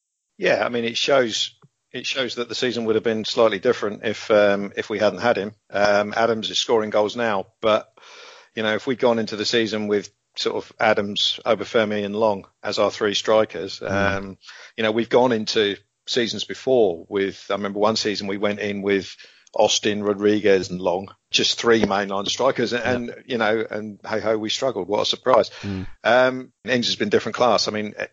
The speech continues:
Speaker 1: initially, you know, I thought he was just keeping our heads above water.
Speaker 2: Mm.
Speaker 1: Um, yeah, and we'd have been down amongst the dead men without him. But,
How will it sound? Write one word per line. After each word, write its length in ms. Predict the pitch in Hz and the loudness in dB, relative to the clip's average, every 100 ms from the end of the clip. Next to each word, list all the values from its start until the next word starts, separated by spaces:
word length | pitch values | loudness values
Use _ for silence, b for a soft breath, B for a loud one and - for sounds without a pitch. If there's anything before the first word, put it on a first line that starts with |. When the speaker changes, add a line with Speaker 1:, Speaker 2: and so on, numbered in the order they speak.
| _ | _
Speaker 1:
initially, 640 | 117 135 - 92 85 117 - B B B B B B B | -2 0 0 -2 -4 -6 -8 B B B B B B B
you 100 | 110 | 2
know, 220 | 107 117 | 4 6
I 60 | |
thought 260 | 123 117 113 | 4 4 2
he 100 | 110 | 0
was 140 | 110 - _ - | -6 -10 _ -4
just 240 | 120 - | -2 0
keeping 260 | 127 113 110 | 0 0 0
our 140 | 107 | 2
heads 240 | 113 107 | 2 0
above 220 | 101 107 107 | -2 -2 0
water. 380 | 123 98 85 - 101 | 0 0 -4 -10 -8
Speaker 2:
Mm. 180 | 95 | -4
Speaker 1:
Um, 380 | 92 101 101 98 - _ _ _ | -2 0 0 -4 -14 _ _ _
yeah, 160 | 120 110 | -2 0
and 120 | 104 | 0
we'd 140 | 110 | -2
have 60 | 104 | -2
been 100 | 101 | 0
down 200 | 107 104 | 0 0
amongst 240 | 98 104 - | 0 -6 -6
the 60 | |
dead 200 | 101 113 | -2 -2
men 180 | 95 90 | -2 -8
without 320 | 95 113 110 | -2 0 0
him. 160 | 90 87 - | -4 -12 -4
But, 240 | 104 104 | 0 -2